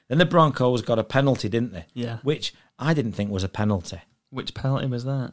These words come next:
Speaker 1: That was the one where, was it on Albert Kelly? Where
Speaker 2: Oh, yeah.
Speaker 1: he went for the drop goal.
Speaker 2: Yeah, and he, he hit
Speaker 1: I
Speaker 2: his
Speaker 1: mean, what are you
Speaker 2: leg.
Speaker 1: supposed to do? Let him,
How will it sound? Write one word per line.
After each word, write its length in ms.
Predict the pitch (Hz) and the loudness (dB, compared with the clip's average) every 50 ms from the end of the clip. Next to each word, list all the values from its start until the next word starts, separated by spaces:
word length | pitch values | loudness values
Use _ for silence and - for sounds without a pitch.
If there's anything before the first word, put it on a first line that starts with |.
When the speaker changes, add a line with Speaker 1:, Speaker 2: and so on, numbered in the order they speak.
| _ - | _ -10
Speaker 1:
That 120 | - 120 135 | -8 -6 -4
was 120 | 143 107 | -4 0
the 80 | 120 131 | 2 6
one 220 | 123 120 120 117 | 6 8 8 8
where, 360 | 113 113 110 110 110 113 107 107 | 6 6 6 6 4 4 2 0
was 120 | 120 113 | -2 -2
it 20 | 143 | -2
on 100 | 139 135 | 0 0
Albert 300 | 127 131 123 131 151 - | 2 2 2 0 -2 0
Kelly? 320 | - 156 170 127 92 80 - - - | 0 2 2 2 2 0 -4 -4 0
Where 340 | 107 104 101 101 101 92 - | 2 4 6 6 6 4 4
Speaker 2:
Oh, 260 | 135 135 139 135 135 | 4 6 6 6 6
yeah. 360 | 127 127 127 123 123 120 117 - - | 8 8 8 8 8 6 4 0 0
Speaker 1:
he 160 | - 120 120 | 2 4 6
went 220 | 120 127 131 127 - | 8 8 6 6 4
for 60 | 110 | 0
the 60 | 113 107 | 2 6
drop 260 | 101 151 165 - 135 | 8 8 8 8 6
goal. 400 | 107 98 87 82 101 143 156 160 - | 0 0 0 0 -2 -4 -6 -4 0
Speaker 2:
Yeah, 400 | 123 117 113 113 113 113 107 113 | 4 6 8 8 8 8 6 6
and 100 | 113 113 | 4 4
he, 260 | 113 113 110 104 - _ _ _ _ _ | 4 2 2 0 -6 _ _ _ _ _
he 200 | - 139 127 120 | -4 0 0 2
hit 120 | 117 - | 2 2
Speaker 1:
I 40 | 240 | 4
Speaker 2:
his 80 | 247 269 | 4 4
Speaker 1:
mean, 60 | 254 | 6
what 80 | 269 262 | 6 6
are 20 | |
you 40 | - 220 | 6 4
Speaker 2:
leg. 40 | |
Speaker 1:
supposed 300 | - - 240 233 220 220 | 4 4 6 4 4 4
to 60 | - 202 | 0 -4
do? 280 | 175 247 262 254 208 175 | 0 0 2 2 2 4
Let 220 | 165 160 185 208 | 4 4 4 4
him, 300 | 202 190 185 175 151 - | 2 -2 -2 -2 -2 -4